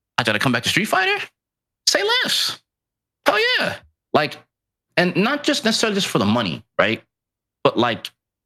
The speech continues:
the excitement of newer players coming in to take a shot at this. You know, of course, there's gonna be the Daigos, the Tokidos, the Menas, you know what I'm saying? The Punks, all that. But now, to me, it's like, look at those new guys that popped up, like Zen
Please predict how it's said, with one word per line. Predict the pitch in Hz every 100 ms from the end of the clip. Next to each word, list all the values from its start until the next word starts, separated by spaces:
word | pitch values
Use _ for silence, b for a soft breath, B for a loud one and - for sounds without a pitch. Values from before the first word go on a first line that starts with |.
| _ _ _ _ _
the | 139
excitement | 139 - - 180 170 135 -
of | 98 92
newer | 113 143 135 123
players | - 123 110 98
coming | - 120 107 104
in | 101 101 95 _ _ _ _ _
to | -
take | - 113
a |
shot | - - 92
at | 71
this. | - - - - _ _ _ _
You | 92
know, | 98 95 92 -
of | 147 -
course, | 208 151
there's | 104
gonna | 101 95
be |
the | 90
Daigos, | 87 107 101 73 73
the | 85
Tokidos, | - 98 120 92 78 69 -
the |
Menas, | 92 104 110 80 67 -
you | 80
know |
what | 87
I'm |
saying? | 95 90 85 B B -
The |
Punks, | - 135 107 80 - - B B
all | 131 127
that. | 95 - - _
But | 139 131 -
now, | 131 175 175
to | - 127
me, | 143 143
it's | -
like, | 113 98 - - _ _ _
look | 160
at | 185 180
those | 156
new | 143 233
guys | - - - -
that | 57 -
popped | 98 - -
up, | - -
like | 64
Zen | - 113 110 107 107 104